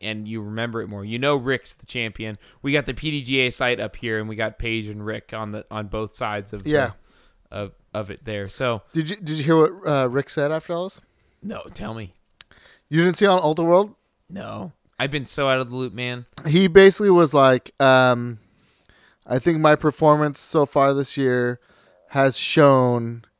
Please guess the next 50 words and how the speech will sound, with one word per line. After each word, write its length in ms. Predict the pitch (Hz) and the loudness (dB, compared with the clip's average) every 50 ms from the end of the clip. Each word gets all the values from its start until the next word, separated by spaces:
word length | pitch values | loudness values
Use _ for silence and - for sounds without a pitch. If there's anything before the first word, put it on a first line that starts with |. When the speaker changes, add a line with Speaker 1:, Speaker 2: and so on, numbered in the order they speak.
| _ _ _ _ _ _ _ _ _ _ | _ _ _ _ _ _ _ _ _ _
Speaker 2:
that 180 | - 123 131 - - | 0 0 0 0 0
I 140 | 117 131 135 | 0 2 2
am 160 | 135 131 131 | 2 2 0
the 80 | 127 | 0
best 300 | 117 113 131 127 127 - | 0 2 0 0 0 -4
player 200 | - - 123 117 | -2 -2 0 0
in 60 | 117 113 | 0 -2
the 60 | 113 | -4
world." 300 | 107 104 98 92 92 92 104 107 _ _ _ _ _ - | -4 -4 -6 -6 -10 -14 -18 -20 _ _ _ _ _ -10
Speaker 1:
Well, 120 | - 160 151 | -4 -2 -2
I 80 | 135 | -2
mean, 180 | 131 135 135 131 | -2 -4 -8 -8
he 60 | 123 | -8
probably 420 | - - 131 127 107 110 101 98 | -4 -2 -2 -2 -2 -4 -8 -8
is, 360 | 98 95 95 95 - - - _ _ _ _ _ _ - | -8 -10 -10 -12 -14 -18 -20 _ _ _ _ _ _ -8
but, 240 | 117 107 101 - _ - 101 | -6 -6 -8 -10 _ -16 -8
but 220 | - 123 113 - _ _ - | -6 -6 -6 -6 _ _ -8
I, 140 | 110 113 - _ - | -8 -8 -8 _ -6
I, 40 | 117 | -6
you 220 | 120 107 131 160 | -6 -6 -8 -12
could 160 | 170 - 160 135 | -8 -6 -2 0
argue 360 | 135 131 135 127 - 135 127 | 0 0 -2 -4 -8 -10 -8
that 200 | 110 113 - - | -8 -8 -8 -8
Paul 380 | - 123 117 113 107 - _ _ _ _ _ _ _ _ _ _ - | -6 -4 -4 -4 -6 -8 _ _ _ _ _ _ _ _ _ _ -14
played 280 | - - 117 107 98 92 | -10 -8 -8 -8 -8 -6
better 280 | 110 110 110 113 110 | -6 -6 -6 -6 -8
than 200 | 101 107 107 101 | -8 -10 -12 -12
him 240 | 104 107 107 104 101 | -12 -12 -12 -12 -12
this 260 | 98 95 - - - 98 | -12 -14 -14 -16 -16 -16
year, 180 | 98 95 98 _ _ _ _ _ _ _ _ _ | -16 -16 -16 _ _ _ _ _ _ _ _ _
probably 240 | - 147 165 208 226 | -2 0 0 0 0
by 120 | 190 180 143 | 0 0 0
rating. 280 | 123 113 123 135 160 208 | 0 2 6 8 10 10
Speaker 2:
That's, 180 | 226 - 254 - | 8 6 4 6
that's 200 | 185 196 208 - | 8 8 8 8
Speaker 1:
it'd 80 | - 220 | 8 6
Speaker 2:
what 60 | 220 | 6
Speaker 1:
be 40 | 208 | 6
Speaker 2:
I'm 40 | |
saying. 300 | 180 - 233 285 262 151 | 6 6 6 6 6 4
Speaker 1:
true. 80 | 117 - _ _ _ _ _ _ | 0 -4 _ _ _ _ _ _
Speaker 2:
Well, 180 | - 151 165 185 | 6 10 10 10
and 80 | 180 185 | 10 8
the 60 | 175 | 8
rating 300 | 156 175 185 196 202 190 | 8 8 8 8 6 2
is 100 | 180 - | 0 0
still 220 | - - 196 190 | 2 2 2 2
Paul 280 | 170 - 190 185 180 175 | 4 2 0 0 0 -2
McBeth. 380 | 147 156 208 254 240 - _ _ _ - | -2 -2 -2 -2 -2 -6 _ _ _ -6
Speaker 1:
Yeah, 260 | - 127 120 104 95 | -4 -4 -4 -4 -6